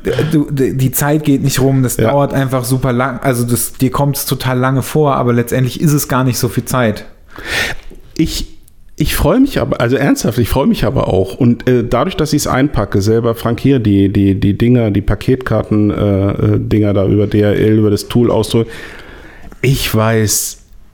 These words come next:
Speaker 2: ziemlich genau, also wenn mir jetzt irgendeiner schreibt oder irgendeiner sich vorstellt und sagt, "Hier, mein Name ist X Y", dann weiß ich eigentlich relativ genau, dass der mal was bei mir bestellt hat. Und manchmal
Speaker 1: Ja.
Speaker 2: weiß ich sogar was. Also das ist noch sehr, sehr,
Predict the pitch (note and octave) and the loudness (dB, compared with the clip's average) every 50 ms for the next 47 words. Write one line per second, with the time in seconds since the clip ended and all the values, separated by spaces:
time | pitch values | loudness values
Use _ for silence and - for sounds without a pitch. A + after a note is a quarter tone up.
0 | - - - - - - - - - - - - - D4 D#4 D4 C#4 A#3 E3+ C3 | -20 -20 -20 -20 -20 -20 -20 -18 -10 -6 -4 -2 2 2 4 4 4 4 4 2
1 | - - - - C#3+ B2+ B2 C3 C#3 D3+ D3 B2 G#2+ G#2+ G2 G#2 A#2 A#2+ A#2+ A#2+ | 0 -2 -2 0 2 2 4 4 4 4 4 4 2 2 2 2 4 4 4 6
2 | D#3+ A3 A#3 F3 C3 B2+ - D#3 F3+ F3 D#3 D3 A#2 G#2+ G2+ - - - F3 G3+ | 4 4 4 2 2 2 2 0 0 2 0 0 0 0 0 -2 -2 0 0 0
3 | G3 - - A#2 A#2 A2 A2 G#2+ - - - B2+ B2 B2 A#2 B2 A#2 A#2 A#2 A2 | 0 0 -2 0 2 2 0 0 0 0 2 2 2 2 2 2 0 0 2 2
4 | A2 - - C#3+ D#3 F3+ - - - A#2 A2+ G#2+ - - A2 G#2 A2+ A2 A2+ - | 0 0 0 0 0 0 -2 -2 0 2 2 2 2 0 0 0 0 -2 -2 2
5 | B2 B2 A#2 A2 A2 A2 A2 A#2 A#2+ A#2+ A2+ - - A2+ A2+ - - - F3 - | 2 2 2 4 2 2 2 2 2 0 0 0 0 -2 0 0 0 0 0 0
6 | - - G2+ G2 G2 F#2 - G2 F#2+ F#2+ - - - - G#2+ A2+ G#2+ - F#2+ A2 | 0 0 2 2 2 0 0 0 -2 -2 -2 -2 0 0 0 -2 -2 0 -2 -2
7 | - - C#3+ C3 - - B2 A#2 A#2 B2+ B2 - D3 - - - A#2+ B2 A#2+ B2 | 0 -2 -2 -4 -2 0 0 2 2 0 0 -2 -4 -4 -2 0 2 2 2 0
8 | - - - - - - - - - - A#2 A#2+ A#2 B2 A#2+ - - C3 B2+ C3 | -4 -8 -18 -18 -18 -18 -18 -14 -4 -2 0 0 2 0 0 0 0 2 2 2
9 | C3 C3 C3 - - D#3+ E3 D#3+ - G#2 E2+ G2 F#2 F2+ G2 B2 B2 A#2 A#2+ A2+ | 2 2 0 0 0 0 0 0 0 0 0 2 0 2 2 0 0 2 0 0
10 | A2+ B2+ A#2+ - - B2 B2+ B2 B2 A#2+ B2 C3 B2+ - - - F#2+ G#2 G2+ F#2+ | 0 0 0 0 0 0 2 2 2 2 2 0 0 -2 -2 0 0 0 2 0
11 | G#2+ G#2 - - B2 - - - B2 A2+ - - G2+ - A#2+ A2+ A2+ G2+ A2 A2 | 0 0 0 0 0 0 2 2 0 0 0 -2 -2 2 2 2 2 2 2 2
12 | G#2+ G#2 G2+ | 2 0 -2